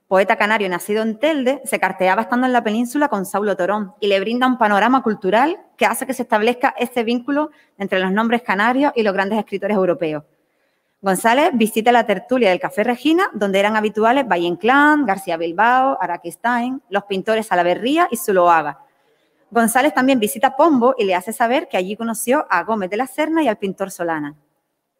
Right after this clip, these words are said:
Cuando Alonso Quesada viajó a Madrid,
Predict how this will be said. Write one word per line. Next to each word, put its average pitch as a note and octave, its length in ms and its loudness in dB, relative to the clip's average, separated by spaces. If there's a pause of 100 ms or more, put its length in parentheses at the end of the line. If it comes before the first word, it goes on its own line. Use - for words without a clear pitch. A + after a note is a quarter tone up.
(1120)
Cuando A3 220 2
Alonso C#4 240 2
Quesada D4 360 4
viajó A3 280 0
a C4 40 4
Madrid, C4+ 380 2